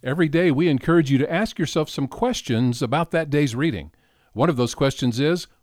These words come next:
what action will you take to apply this truth?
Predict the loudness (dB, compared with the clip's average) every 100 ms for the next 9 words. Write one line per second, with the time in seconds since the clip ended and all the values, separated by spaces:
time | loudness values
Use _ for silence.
0 | -4 -4 -4 -4 -6 -4 -2 2 2 0
1 | -2 -2 -2 -2 -6 -6 -4 -4 -4 -2
2 | 0 -2 -4 -6 -8 -6 -8 -14 -20